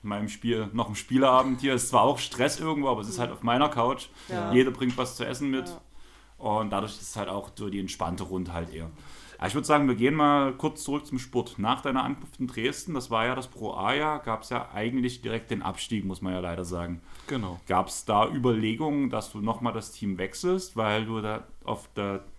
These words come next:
Speaker 1: Pro A-Level nicht mehr spielen konntest? Und wie waren da deine Gedankengänge, sag ich mal so?
Speaker 3: Ja, also das hat natürlich schon am Ende der Saison angefangen, äh, am, am, zum Ende der Saison haben,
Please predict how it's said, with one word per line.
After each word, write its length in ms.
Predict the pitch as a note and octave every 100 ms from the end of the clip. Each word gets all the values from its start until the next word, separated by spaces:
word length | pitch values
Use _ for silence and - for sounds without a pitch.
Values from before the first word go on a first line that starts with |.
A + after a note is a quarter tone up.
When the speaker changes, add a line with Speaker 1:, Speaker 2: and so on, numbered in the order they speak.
| - -
Speaker 1:
Pro 200 | A2+ G#2
A-Level 340 | F2 A2 A#2
nicht 160 | G#2+ -
mehr 100 | G2
spielen 320 | - A2 C3
konntest? 380 | C#3 D#3 D3+ -
Und 240 | A2 G2
wie 320 | G#2 A2 A2 G#2+ G#2 -
waren 400 | - G2 G#2 G#2+
da 280 | G2 F#2+ G2 F#2+
deine 280 | G2 F#2+ F#2+
Gedankengänge, 640 | F2+ F2+ A2+ A2 F2+ F2+ F2
sag 200 | E2+ E2+
ich 100 | E2
mal 120 | E2
so? 180 | E2 E2+ - -
Speaker 3:
Ja, 540 | A2+ A2+ A2+ G#2+ A2 G#2+ G#2+
also 460 | G#2 G2+ A2 G#2
das 220 | G#2 G2+ A2+
hat 120 | G#2
natürlich 460 | G#2+ - G#2+ G2+
schon 400 | - G#2 G#2 G2+ G2+ -
am 160 | A#2 A2+
Ende 240 | A2+ A#2
der 140 | A2 G#2+
Saison 360 | G#2+ G#2+ G#2
angefangen, 540 | G2+ A2 - A2 A2 A2 -
äh, 220 | A2+ G2+
am, 420 | F#2+ D#2+ G2 F#2+ F#2+ -
am, 260 | D#2 - -
zum 220 | A2+ A2
Ende 380 | A2 G#2+ G#2 G#2+
der 120 | G#2
Saison 400 | G#2 G2+ G#2 G#2
haben, 400 | G#2 G2+ G2+ G2